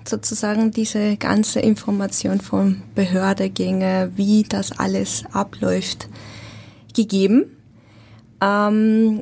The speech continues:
und ich war immer neugierig, um zu wissen, wie auf die andere Seite, auf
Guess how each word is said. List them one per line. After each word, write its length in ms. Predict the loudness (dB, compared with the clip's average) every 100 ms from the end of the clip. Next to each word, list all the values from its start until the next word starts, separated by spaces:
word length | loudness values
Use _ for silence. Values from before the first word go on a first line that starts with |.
| -6 -4
und 320 | -2 0 0
ich 220 | -2 -2
war 180 | -2 2
immer 200 | 2 4
neugierig, 760 | 4 4 2 2 -2 -4 -4
um 80 | -2
zu 220 | -2 -4
wissen, 360 | -2 -2 -2 -2
wie 340 | 0 0 0 -4 -18 -20 -20 -20 -8
auf 160 | -6 -2
die 120 | 0
andere 280 | 2 2 0
Seite, 640 | -2 -2 -4 -2 -2 -2 -4 -6
auf 160 | -6